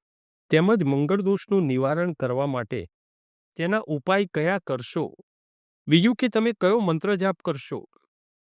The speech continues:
જેનાથી તમને મંગળની જેવું અશુભ ફળ છે, એનાથી તમને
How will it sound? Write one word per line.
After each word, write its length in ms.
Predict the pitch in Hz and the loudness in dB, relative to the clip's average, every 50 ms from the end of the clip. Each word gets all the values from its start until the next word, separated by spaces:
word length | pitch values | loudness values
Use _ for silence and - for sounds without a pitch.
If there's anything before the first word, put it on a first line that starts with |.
| _ _ - - _ - | _ _ -20 -20 _ -12
જેનાથી 560 | 139 127 117 131 135 139 143 143 - 180 180 | -10 -4 -2 0 0 2 0 0 0 -2 -2
તમને 320 | - 151 147 156 175 240 - _ - - - | 0 0 2 2 2 0 -2 _ -12 -12 -8
મંગળની 1300 | - 110 117 123 131 127 139 165 190 240 302 _ _ _ _ _ _ _ _ _ _ - 117 123 139 143 | -4 -2 0 2 2 2 4 2 2 2 -2 _ _ _ _ _ _ _ _ _ _ -4 -2 0 0 0
જેવું 340 | 131 117 139 139 139 127 - | 0 -2 -2 -2 -2 -2 -2
અશુભ 300 | 131 127 - - 214 208 - - | -2 0 2 2 2 0 0 -2
ફળ 160 | - 160 135 | 0 0 0
છે, 240 | 113 - - 113 87 - | 0 -2 -2 -4 -4 -4
એનાથી 420 | - 120 120 123 123 - - 139 | -6 -4 -4 -4 -4 -4 -4 -6
તમને 380 | 135 - 127 120 123 127 170 254 | -4 -2 -2 0 0 0 -2 -4